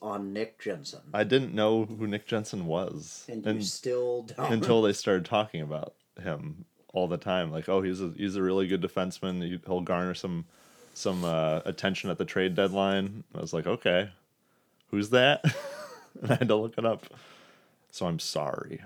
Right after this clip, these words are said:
Speaker 2: Ill prepared
Speaker 1: It's all right.
Speaker 2: for Nick Jensen.
Speaker 1: <laughs> Uh, they also got Carl Hagelin on Thursday.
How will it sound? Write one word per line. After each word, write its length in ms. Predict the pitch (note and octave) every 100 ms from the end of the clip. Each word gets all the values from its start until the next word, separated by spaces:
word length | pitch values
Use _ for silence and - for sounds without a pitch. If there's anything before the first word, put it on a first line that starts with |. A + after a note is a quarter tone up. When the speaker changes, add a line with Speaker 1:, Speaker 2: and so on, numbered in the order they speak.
| - - -
Speaker 2:
Ill 180 | A#2 B2+
prepared 420 | B2+ G#2+ - F#2
Speaker 1:
It's 40 | F2+
all 40 |
right. 60 | F#2
Speaker 2:
for 100 | F2
Nick 280 | E2 E2 -
Jensen. 600 | E2 E2 B2 D3 - G3 -
Speaker 1:
<laughs> 440 | G3+ - G3 E3+ - - - -
Uh, 180 | C3 C3
they 120 | C#3
also 320 | C#3+ C#3+ C#3+
got 280 | A#2+ B2 -
Carl 360 | - D3+ E3+ D3
Hagelin 460 | C#3+ C#3 B2 B2+ C3
on 320 | A#2+ A2+ A2
Thursday. 760 | G#2+ F#3 F#3+ D3 F3 D#3+ D#3 D#3+